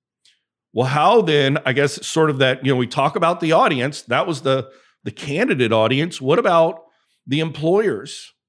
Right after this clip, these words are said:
right? The, the location managers or the chapter presidents, or again, however that sort of hierarchy exist in your market segment, how are you gonna attract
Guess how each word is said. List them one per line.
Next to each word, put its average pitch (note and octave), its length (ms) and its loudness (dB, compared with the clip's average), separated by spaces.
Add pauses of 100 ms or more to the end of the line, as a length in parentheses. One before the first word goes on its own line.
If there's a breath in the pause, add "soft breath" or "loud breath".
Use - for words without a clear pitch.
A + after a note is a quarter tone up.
(380)
right? B2+ 380 -4
The, B2+ 360 0
the B2+ 160 -4
location C3 720 -4
managers A2 680 -6
or A#2 440 -2 (380 soft breath)
the C#3 100 0
chapter D#3 540 -2
presidents, C3 920 -2
or A#2+ 480 0
again, B2+ 300 -2
however F3 480 0
that E3 240 2
sort D3 200 -4
of G#2+ 100 -4
hierarchy A#2 1080 -2 (440)
exist B2 760 0 (320)
in A#2 140 -4
your C#3+ 160 0
market A2+ 420 -2
segment, G2+ 520 -6 (1400 soft breath)
how E3 120 -2
are A#3 80 2
you A#3 140 0
gonna F#3+ 240 0
attract A#2+ 680 -2